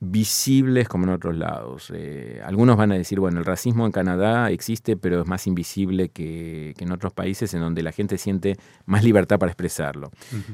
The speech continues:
Speaker 1: No sé si es esta la realidad, pero en todo caso, el nivel de discurso es más bajo en términos de xenofobia que, por ejemplo, en Estados Unidos o en Europa occidental.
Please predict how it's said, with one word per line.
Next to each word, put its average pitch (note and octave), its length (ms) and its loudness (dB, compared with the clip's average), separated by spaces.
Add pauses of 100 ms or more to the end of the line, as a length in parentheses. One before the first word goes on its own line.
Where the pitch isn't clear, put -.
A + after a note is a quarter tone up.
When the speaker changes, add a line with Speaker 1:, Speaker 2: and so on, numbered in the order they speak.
Speaker 1:
No G#2+ 240 8
sé G#2+ 160 6
si - 140 2
es - 140 -6
esta - 260 -10
la E2 100 -6
realidad, G2+ 460 0
pero G2+ 100 4
en F2 80 0
todo A2 220 6
caso, A2 420 4
el G2+ 180 2
nivel G#2+ 280 6
de A#2+ 100 8
discurso A#2 460 2
es F2+ 60 0
más F2+ 180 0
bajo E2 400 -2
en D#2 80 -12
términos E2+ 320 -4
de E2+ 60 -8
xenofobia G2 720 -4
que, F2+ 240 -4
por E2 120 -8
ejemplo, F#2 420 -4 (440)
en D#2 120 -6
Estados F2+ 340 -2
Unidos F2 420 -2
o E2+ 80 -8
en D#2 80 -8
Europa D#2+ 460 -12 (180)
occidental. D#2 480 -14